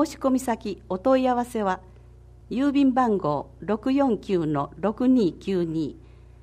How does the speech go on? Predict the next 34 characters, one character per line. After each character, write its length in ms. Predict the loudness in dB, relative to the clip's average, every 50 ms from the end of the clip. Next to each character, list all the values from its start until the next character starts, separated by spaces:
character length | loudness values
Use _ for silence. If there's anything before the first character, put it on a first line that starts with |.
| -20 -14 -8
岩 300 | -6 -2 2 2 2 2
出 120 | 2 -2
市 180 | -2 -4 -4 -2
西 340 | -2 -2 -2 -2 -4 -4 -2
の 180 | -2 -4 -4 -6 -4
二 320 | -2 0 2 2 2 2
零 240 | 2 0 0 0 -2
九、 320 | -6 -8 -8 -6 -6 -6 -8 -12 -18 -20 -20 -20 -20 -20 -20 -20 -20 -20 -20 -20 -20 -14 -8
岩 240 | -2 0 2 2 2
出 120 | 2 0
市 140 | -2 0 0
役 200 | 0 0 -2 -6
所、 240 | -10 -8 -6 -6 -6 -8 -14 -20
市 140 | -20 -20 -16
長 280 | -4 0 2 2 2 2
公 220 | 0 0 0 0 0
室、 420 | -2 -8 -14 -16 -14 -12 -12 -12 -12 -16 -20 -20 -20 -20
市 180 | -10 -4 0 2
民 300 | 4 4 4 2 0 0
ふ 160 | -2 -4 0
れ 160 | 2 4 4
あ 80 | 4 4
い 80 | 4 2
係 360 | 0 0 0 -2 0 0 -2
へ 140 | -2 -2 -4
ど 180 | -4 -2 -2 -2
う 40 |
ぞ。 200 | 0 -2 -4 -4 -6 -10 -20 -20 -20 -20 -20 -20 -20 -20 -20 -20 -20 -20 -20 -20 -20 -20 -20 -20 -20 -20 -20 -20 -20 -20 -20 -20 -20 -20 -20 -20 -20 -20 -20 -20 -20 -20 -20 -20 -20 -20 -20 -20 -20 -20 -20 -20 -20 -20 -20 -20 -20 -20 -20 -20 -20 -20 -20 -20 -20 -20 -20 -12 -6
岩 240 | 0 2 4 4 4
出 120 | 4 2
市 140 | 0 0 0
立 240 | 0 -2 -2 0 0
学 260 | 0 0 0 -2 -4
校 300 | -2 0 0 -2 -2